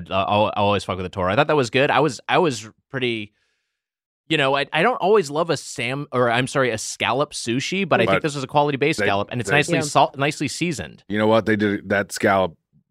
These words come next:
Speaker 2: hand roll was, uh, wait, I can't say it wrong. My mom will get mad. Scallop. That's
Speaker 3: Scallop.
Speaker 2: scallop.
Speaker 1: Both are fine.
Speaker 2: Hand, ha-, hand roll was,
Speaker 1: Yeah.
Speaker 2: uh, was, was, that was fantastic.
Speaker 1: They, they're also, I will say that, uh, that Alicia, and I know this is, a,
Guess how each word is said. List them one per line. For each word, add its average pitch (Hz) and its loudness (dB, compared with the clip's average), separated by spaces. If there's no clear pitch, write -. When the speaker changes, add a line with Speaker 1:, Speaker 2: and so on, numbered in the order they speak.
Speaker 2:
hand 92 0
roll 85 2
was, 82 -2
uh, 80 -2
wait, 87 -8
I 82 -6
can't 87 -6
say 87 -4
it 80 -4
wrong. 76 -8
My 76 -8
mom 78 -8
will 78 -6
get 78 -6
mad. 73 -10
Scallop. 76 2
That's - -20
Speaker 3:
Scallop. 151 -6
Speaker 2:
scallop. - 2
Speaker 1:
Both 92 6
are - 2
fine. 71 -6
Speaker 2:
Hand, 98 -2
ha-, - -6
hand 98 -2
roll 85 2
was, 85 0
Speaker 1:
Yeah. 87 0
Speaker 2:
uh, 80 0
was, 85 -6
was, 87 -8
that 92 -2
was 82 -6
fantastic. 76 -8
Speaker 1:
They, 156 0
they're 165 0
also, 196 2
I 175 2
will 165 -4
say 170 -2
that, 147 0
uh, 131 0
that 123 -4
Alicia, 135 2
and 113 -4
I 120 -2
know 123 2
this 127 -6
is, 131 -6
a, 107 -2